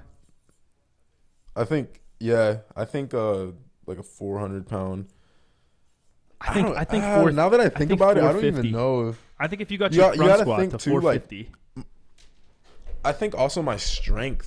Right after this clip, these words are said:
Speaker 1: fluctuates a lot too. Like,
Speaker 2: I just don't think it's linear.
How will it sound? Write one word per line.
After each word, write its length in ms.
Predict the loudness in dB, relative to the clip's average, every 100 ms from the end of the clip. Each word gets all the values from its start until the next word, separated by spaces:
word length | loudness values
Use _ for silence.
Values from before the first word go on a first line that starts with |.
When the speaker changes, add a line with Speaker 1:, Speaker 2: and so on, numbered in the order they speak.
| -8
Speaker 1:
fluctuates 560 | -6 -6 -6 -8 -10 -8
a 60 | -6
lot 420 | -4 -4 -6 -8
too. 340 | -8 -6 -6 -10
Like, 160 | -12 -2
Speaker 2:
I 60 | 2
just 160 | 2
don't 160 | 4 2
think 140 | 0
it's 160 | -4 -8
linear. 480 | -6 -6 -8 -12